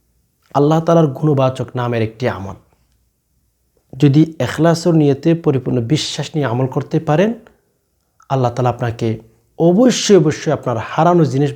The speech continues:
বাড়িতে ফিরিয়ে দিবে। প্রিয় দর্শক, আমাদের এই লাইফে কিন্তু অনেক সময় দেখা যায় আমাদের জিনিসগুলো হারিয়ে যায়, চোর এসে আমাদের বাড়ি থেকে নিয়ে যায়। So,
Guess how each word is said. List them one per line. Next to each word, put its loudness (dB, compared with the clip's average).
বাড়িতে -2
ফিরিয়ে -4
দিবে। -10
প্রিয় -4
দর্শক, -6
আমাদের 2
এই 2
লাইফে 0
কিন্তু -8
অনেক -2
সময় -4
দেখা -2
যায় 0
আমাদের 0
জিনিসগুলো 4
হারিয়ে 0
যায়, -14
চোর 2
এসে 0
আমাদের 0
বাড়ি 2
থেকে -8
নিয়ে 0
যায়। -8
So, -6